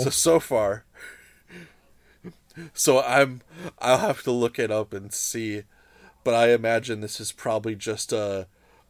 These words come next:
a mobile game that got, uh, ported onto the Switch, and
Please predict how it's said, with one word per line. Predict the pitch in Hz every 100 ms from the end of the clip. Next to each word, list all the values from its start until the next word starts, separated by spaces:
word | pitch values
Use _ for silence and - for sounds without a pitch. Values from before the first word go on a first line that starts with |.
| -
a | 110
mobile | 107 104 98 104
game | 92 95 95 92
that | 95 95
got, | 101 95 92 _ _ _ _ _ _ _ _
uh, | 90 92 82 90 - _ _ -
ported | 123 110 107
onto | 101 95 - 120
the | 95
Switch, | - - 101 95 - -
and | 101 98 95